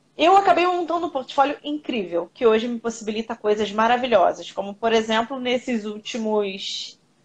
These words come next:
nesses três anos e meio, eu fiquei sem trabalho, e assim, o sem trabalho que eu digo é, tipo, sei lá, passar quinze dias parada esperando alguma coisa chegar, uma única vez, né? Porque eu sempre tenho trabalho. Eu acabei montando um portfólio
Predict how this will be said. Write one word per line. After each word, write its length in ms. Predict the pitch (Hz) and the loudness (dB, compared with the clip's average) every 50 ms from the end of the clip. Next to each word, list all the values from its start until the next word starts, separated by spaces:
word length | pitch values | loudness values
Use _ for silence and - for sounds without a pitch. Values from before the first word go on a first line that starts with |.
| _ _ _ - | _ _ _ 2
nesses 320 | - 214 226 226 262 - | 4 4 4 4 0 0
três 260 | - 269 240 233 233 220 | 2 4 6 6 6 4
anos 320 | 233 226 226 233 233 226 | 2 2 2 2 2 2
e 60 | 233 | 2
meio, 380 | 226 220 220 220 233 254 262 269 | 2 2 2 2 2 2 2 0
eu 80 | 277 | 0
fiquei 320 | 269 - 294 - - 262 262 | 0 -2 -8 -8 -6 -6 -6
sem 240 | 247 - 285 262 240 | -4 -4 -6 -4 0
trabalho, 800 | 277 254 247 202 196 190 190 214 233 247 240 208 185 185 - - | 0 0 2 4 4 4 6 4 4 4 2 0 0 -2 -4 -4
e 120 | 196 202 | -2 -2
assim, 300 | 208 208 - - 208 190 | -2 -4 -6 -12 -12 -12
o 60 | 190 | -12
sem 340 | 196 - - - 226 233 285 | -14 -14 -12 -10 -10 -10 -8
trabalho 580 | - - - 226 185 180 175 202 220 226 220 220 | -4 -2 0 2 4 4 4 4 4 2 0 -2
que 80 | 220 | -4
eu 60 | 196 | -6
digo 340 | 196 - 190 202 220 226 240 | -8 -8 -8 -6 -4 0 0
é, 120 | 254 254 247 | 0 0 0
tipo, 340 | - - _ - 233 208 202 - | -4 -10 _ -8 -8 -8 -8 -6
sei 160 | - 233 226 | -2 0 2
lá, 160 | 214 190 185 | 2 2 2
passar 280 | 190 196 185 - 208 202 | 2 0 0 2 0 0
quinze 360 | - - 226 233 247 233 254 | 0 -2 -6 -4 -4 -4 -6
dias 640 | 208 185 190 190 202 220 233 240 226 - - - _ _ _ _ - | -8 -8 -10 -8 -6 -4 -2 -2 -2 -4 -6 -10 _ _ _ _ 0
parada 440 | - 208 214 202 202 214 214 208 | 2 4 6 6 6 4 4 2
esperando 420 | 226 226 - - 233 208 208 208 208 | 0 -4 -4 -4 -4 -2 -2 -2 -4
alguma 240 | 202 202 208 208 208 | -4 -4 -4 -8 -8
coisa 220 | - 226 202 220 | -8 -8 -10 -10
chegar, 520 | 220 - - 202 202 202 208 220 240 - - - - _ _ _ _ _ _ _ _ - | -10 -8 -8 -2 2 2 2 2 0 -4 -12 -20 -20 _ _ _ _ _ _ _ _ 2
uma 260 | 302 320 320 330 302 | 2 4 6 6 4
única 480 | 277 262 285 311 320 330 - - 233 | 4 4 2 2 0 0 0 0 0
vez, 640 | 190 - - 170 147 - - - - - - - - _ 233 _ | 0 -2 -6 -12 -12 -12 -16 -18 -20 -20 -20 -20 -20 _ -20 _
né? 260 | - 196 190 190 196 - _ _ _ _ _ _ _ _ _ _ _ | -10 -8 -8 -8 -10 -12 _ _ _ _ _ _ _ _ _ _ _
Porque 220 | - 214 214 - 233 | -14 -6 2 2 2
eu 60 | 226 | 2
sempre 540 | 226 - - - 240 233 226 240 202 196 196 | 2 -4 -2 0 0 0 2 2 0 0 2
tenho 340 | - 202 185 190 185 190 | 4 2 2 2 2 -6
trabalho. 680 | 190 - 196 190 185 185 175 160 156 160 - - 165 160 | -6 0 0 2 2 4 4 4 2 2 -2 -4 -6 -6
Eu 200 | - - 180 180 | -4 -2 0 2
acabei 340 | 190 185 - 208 190 190 214 | 0 2 2 0 2 2 4
montando 640 | 226 233 254 277 285 262 - 294 285 320 339 370 339 | 4 4 4 4 4 2 2 2 4 4 2 2 0
um 80 | - | 0
portfólio 720 | - 226 214 208 - - 196 - - 180 180 - 170 180 | 0 -2 -2 -2 -4 -8 -10 -6 0 2 2 4 2 0